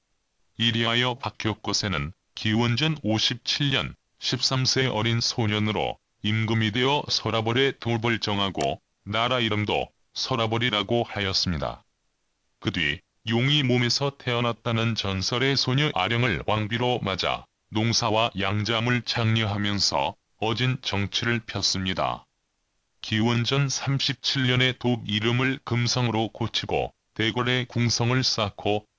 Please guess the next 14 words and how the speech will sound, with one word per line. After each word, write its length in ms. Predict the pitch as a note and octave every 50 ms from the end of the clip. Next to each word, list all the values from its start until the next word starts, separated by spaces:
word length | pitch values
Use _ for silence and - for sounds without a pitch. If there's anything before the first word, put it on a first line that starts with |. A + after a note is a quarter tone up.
| - -
나라의 500 | - G#2+ A2+ A#2 A#2+ B2 B2+ C3+ D3 C#3+ -
기틀을 500 | - - B2 A2+ - - A#2+ C#3 C#3 C3+ -
굳건하게 760 | - - A#2 A2+ - - - B2+ A2+ A2+ A#2+ A#2 C3 C3+ C#3 A#2 -
다졌습니다. 840 | - G2 F2 - - G2 - - - G2 F2+ D#2 D#2+ C2+ B1 A#1 - - - _ _ _ _ _ _ _ _ _ _ _ _ -
기원전 640 | - - A2 G#2+ A2+ A#2+ A#2 A#2+ A2+ B2+ B2 B2 B2+ - -
이십팔 560 | A2+ A#2 A2+ - - B2+ - - - A#2 A#2
년에 300 | A#2+ B2+ C3+ C3+ C#3 B2
낙랑 420 | A2 G2+ G2 G#2+ A2 A2 A#2 A#2+ -
군사들이 720 | - - A2+ A2+ A2+ - G#2 G2 F#2+ G2+ G#2 A2 A2+ - -
침범해 500 | - - - B2 A2+ A2 A2+ A2 G#2 G2
왔을 320 | F#2 F2+ - - - G2+ F#2
때 360 | - - D2+ C2+ A#1 A#1 - _ _ _ _ -
낙랑 540 | G2 G2 A2 A#2 B2 B2+ C#3+ D3+ D#3+ D3+ -
군사들은 720 | - A#2 A2+ A2+ A2 - A2+ G#2+ A#2 A#2 F#2+ C#2+ B1+ A#1+